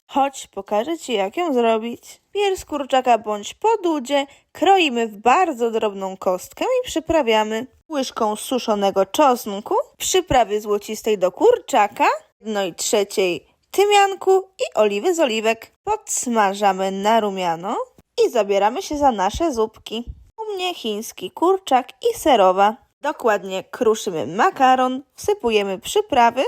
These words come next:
trzy łyżki sosu sojowego wlewamy, mieszamy i oczywiście odstawiamy na pół godziny, aby się tutaj wszystko dokładnie wchłonęło. Jak widzicie, po tym czasie już tutaj wszystko wygląda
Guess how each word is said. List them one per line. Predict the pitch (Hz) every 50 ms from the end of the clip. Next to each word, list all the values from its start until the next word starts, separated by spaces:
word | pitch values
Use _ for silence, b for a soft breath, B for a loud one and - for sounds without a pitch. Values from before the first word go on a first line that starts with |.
| 523 -
trzy | 330 311 285
łyżki | 254 233 214 226 - - - 214 208
sosu | - - 208 185 - - 170 165
sojowego | - - - 285 302 370 359 320 262 247 226 202 214 214
wlewamy, | 196 220 226 220 214 214 208 202 202 202 180 185 214 269 466 508 - _ _ _ b b b b b -
mieszamy | - - 381 339 - - 277 269 247 226 226
i | - - 226 -
oczywiście | - - 440 - 269 214 214 247 - - 254 -
odstawiamy | - 370 381 - - - 262 247 226 208 208 208 208 196
na | 185 185 175
pół | 170 - - 277 339 381 392 339
godziny, | 254 202 214 220 214 196 185 175 185 190 185 185 196 - _ _ _ _ _ _ _ _ _ _
aby | - 392 392 370 370 330
się | - 277 226 233
tutaj | 226 226 - 208 202
wszystko | 202 - 233 - - 269
dokładnie | 226 208 202 - 202 196 185 214 233
wchłonęło. | - - - - 330 330 277 233 226 220 220 220 220 220 226 - - - _
Jak | 233 220 208 208
widzicie, | 185 214 185 185 185 208 208
po | - 190 202
tym | 202 202 196 196
czasie | - - 202 202 202 - 208
już | 185 185 196 196
tutaj | - 226 - 180 185 180 B B B B B _
wszystko | - 226 214 - - 202
wygląda | 175 180 175 185 180 170 170 170 160 -